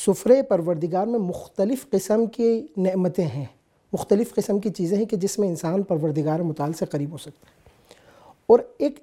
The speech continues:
اہم نعمت جو پروردگار متعال نے قرار دیا ہے کہ اس ماہ مبارک سے استفادہ کرنے کے لیے اور اپنے انسان کو، اپنے آپ کو پروردگار تک پہنچانے کے لیے، وہ افطاری دینا ہے۔ جیسے کہ روایت میں ہے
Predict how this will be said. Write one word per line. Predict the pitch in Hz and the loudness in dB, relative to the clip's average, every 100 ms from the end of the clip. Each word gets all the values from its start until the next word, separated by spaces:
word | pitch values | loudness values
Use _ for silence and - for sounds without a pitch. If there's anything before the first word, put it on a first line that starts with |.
| _ | _
اہم | 196 185 339 277 165 - _ _ | 2 4 4 2 -2 -10 _ _
نعمت | 175 180 208 208 | -6 -2 0 0
جو | 226 | -2
پروردگار | 190 160 165 160 175 | -2 0 0 0 0
متعال | 196 165 147 170 | 0 -2 -4 0
نے | 208 | 0
قرار | 202 156 160 | 0 -2 -2
دیا | 160 170 165 | -2 -2 -2
ہے | 175 | -2
کہ | 196 | -2
اس | 175 | 0
ماہ | 170 170 | -2 -2
مبارک | 175 151 156 175 | 0 -2 -2 -2
سے | - | 0
استفادہ | 165 - 156 156 196 | -2 -2 -4 -2 0
کرنے | 185 165 | 0 -2
کے | 160 165 | -2 -2
لیے | 156 156 156 - - _ | 0 -2 -6 -20 -20 _
اور | 170 | 0
اپنے | 170 196 202 | 0 0 -2
انسان | 220 180 180 190 | 0 0 0 2
کو، | 190 | 0
اپنے | 180 196 202 196 - | 0 0 0 -2 0
آپ | 175 185 | 0 2
کو | 202 | 0
پروردگار | 190 170 165 160 165 | 0 0 0 0 -2
تک | 165 165 | -2 -4
پہنچانے | 170 160 170 185 | -4 -4 -2 -2
کے | 202 | 0
لیے، | 233 | 0
وہ | 240 220 277 | 2 2 0
افطاری | 208 - 151 160 | -6 -4 -2 -2
دینا | 139 127 | -4 -6
ہے۔ | 123 - 110 - - _ _ _ _ _ | -10 -16 -20 -20 -20 _ _ _ _ _
جیسے | 185 208 202 | 2 2 2
کہ | 208 202 285 196 | 2 0 -4 -6
روایت | 156 160 175 180 | -2 0 -2 -2
میں | 170 | -4
ہے | 156 | -4